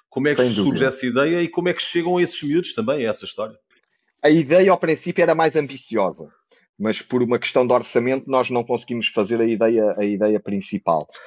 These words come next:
Speaker 2: A ideia original era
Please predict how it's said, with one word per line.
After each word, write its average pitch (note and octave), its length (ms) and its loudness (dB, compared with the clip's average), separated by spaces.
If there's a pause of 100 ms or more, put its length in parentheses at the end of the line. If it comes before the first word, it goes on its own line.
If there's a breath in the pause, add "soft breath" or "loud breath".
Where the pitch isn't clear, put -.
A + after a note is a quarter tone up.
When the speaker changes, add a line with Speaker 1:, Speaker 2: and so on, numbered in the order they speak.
(280 loud breath)
Speaker 2:
A A2 100 0
ideia A2+ 1000 2 (480)
original B2 960 2
era F2+ 440 0